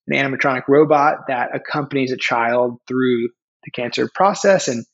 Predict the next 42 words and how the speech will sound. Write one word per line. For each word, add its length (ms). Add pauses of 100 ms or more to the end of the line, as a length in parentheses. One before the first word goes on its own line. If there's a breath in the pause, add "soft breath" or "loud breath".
(320 soft breath)
basically, 380
when 120
you're 100
four 400
or 80
five 180
years 220
old, 280
there's 220
no 240
place 320
to 240 (480)
create 320
community 480
in 80
the 80
hospital. 420
You're 140
pretty 160
much 220
by 140
yourself. 520 (600 loud breath)
Um, 580
and 180
so 220
this 560 (340)
stuffed 280
animal 320
became 320
their 160
best 220
friend, 380
and 140
it 60
was 120
animatronic 640
and 100
robotic. 480
And 140
so 320
it 80
would 360